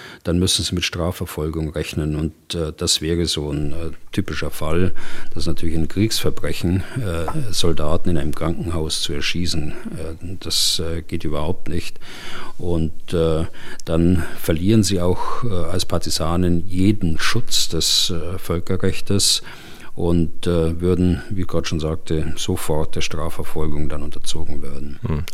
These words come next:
Speaker 1: Allerdings, äh, gibt es eine Einschränkung, auch hier, ähm,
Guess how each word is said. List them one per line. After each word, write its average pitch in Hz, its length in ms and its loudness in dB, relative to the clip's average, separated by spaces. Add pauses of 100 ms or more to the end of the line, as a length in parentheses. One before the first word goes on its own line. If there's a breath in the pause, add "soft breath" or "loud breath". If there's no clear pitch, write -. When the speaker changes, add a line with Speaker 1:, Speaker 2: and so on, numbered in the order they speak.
(160 loud breath)
Speaker 1:
Allerdings, 123 760 2
äh, 113 360 2
gibt - 200 4
es - 140 6
eine 113 260 6
Einschränkung, 104 640 2 (500 loud breath)
auch 92 220 -2
hier, 98 420 0 (460 loud breath)
ähm, 98 460 6